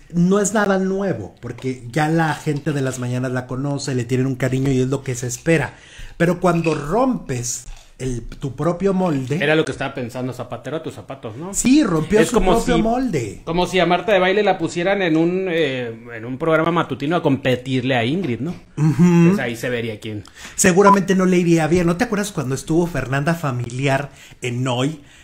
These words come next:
Speaker 1: Que no le fue bien. O sea, porque una cosa es que en radio fuera muy exitosa con ciertos temas, pero llegó a la televisión y la gente dijo,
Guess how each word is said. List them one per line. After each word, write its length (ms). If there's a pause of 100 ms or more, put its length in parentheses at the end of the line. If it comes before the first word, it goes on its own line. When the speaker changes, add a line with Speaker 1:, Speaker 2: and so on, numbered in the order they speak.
(140)
Speaker 1:
Que 120
no 160
le 120
fue 240
bien. 460 (240)
O 140
sea, 260 (220)
porque 300
una 180
cosa 180
es 120
que 100
en 80
radio 260
fuera 240
muy 320
exitosa 640
con 160
ciertos 380
temas, 400 (320)
pero 220
llegó 320
a 40
la 160
televisión 840 (180)
y 100
la 140
gente 340
dijo, 400